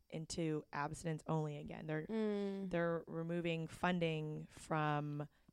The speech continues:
Speaker 1: healthcare plans for contraception.
Speaker 2: Right.
Speaker 1: And to see that type of assault and juxtapose it to what's happening in Canada is really kind of stark for me.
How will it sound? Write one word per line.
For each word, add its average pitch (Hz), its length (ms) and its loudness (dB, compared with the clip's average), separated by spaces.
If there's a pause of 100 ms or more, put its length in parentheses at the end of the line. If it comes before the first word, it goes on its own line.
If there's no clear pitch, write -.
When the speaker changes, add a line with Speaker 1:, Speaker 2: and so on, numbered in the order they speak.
Speaker 1:
healthcare 196 380 6
plans 147 400 -2 (200)
for 147 240 2
contraception. 143 880 -4
Speaker 2:
Right. 185 320 -2 (180)
Speaker 1:
And 165 480 0
to 190 100 0
see 196 260 -2
that 165 260 6 (140)
type - 240 -2
of 160 140 0
assault 151 440 -2 (120)
and 156 180 -2
juxtapose 151 540 -4
it - 80 -10
to 156 100 -2
what's 147 200 -2
happening 147 320 -2
in 147 100 0
Canada 165 520 0 (500)
is 165 200 2
really 156 420 2
kind 147 200 -4
of 147 80 -12
stark - 440 -2
for - 200 -12
me. - 300 -12